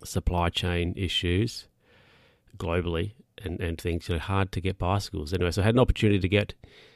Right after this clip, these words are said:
to get one, and I, I got it. And if you hadn't seen, uh, I, I did do a video over on the vlog, uh, channel of the new bicycle. So if you're interested, uh, go over there. Luke Who's Vlogging,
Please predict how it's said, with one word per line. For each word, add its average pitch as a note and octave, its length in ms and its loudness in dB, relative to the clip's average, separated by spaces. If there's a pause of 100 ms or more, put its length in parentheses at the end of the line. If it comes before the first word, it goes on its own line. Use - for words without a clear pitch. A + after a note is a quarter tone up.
(120)
to F#2+ 80 -8
get G2+ 160 -2
one, G2+ 260 -2 (220)
and F2 360 2 (120)
I, F#2+ 520 2
I F#2+ 200 2
got B2+ 240 6
it. G#2+ 120 2 (280)
And A#2+ 80 4
if A2+ 80 4
you A#2 40 6
hadn't D3+ 220 8
seen, A#2+ 680 6
uh, A2 360 -2 (140)
I, B2 60 2
I - 20 2
did B2 260 0
do A#2+ 140 6
a G#2+ 60 6
video G#2 540 4 (380)
over G#2+ 320 0
on G2 140 2
the F#2 300 2
vlog, G#2+ 500 4 (580)
uh, G#2 300 -2
channel F3+ 300 0 (280)
of G2 200 -2
the G#2+ 80 -2
new G2 160 0
bicycle. G#2 480 -4
So F#2+ 180 -4
if F2 180 -10
you're E2+ 160 -8
interested, G#2 600 -2 (440)
uh, E2+ 240 -4
go F#2+ 200 -2
over D#2+ 180 0
there. G#2+ 360 2
Luke G2+ 200 -2
Who's F#2+ 280 0 (380)
Vlogging, A#2+ 460 6